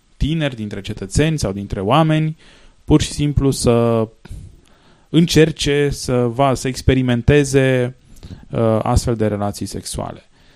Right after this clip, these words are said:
Dar, uh, de regulă, în majoritatea, în marea majoritate a cazurilor, este vorba de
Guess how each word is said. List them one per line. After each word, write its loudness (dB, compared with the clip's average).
Dar, 0
uh, 2
de 4
regulă, 0
în -6
majoritatea, -2
în -2
marea 0
majoritate -2
a -4
cazurilor, -4
este -2
vorba -2
de -2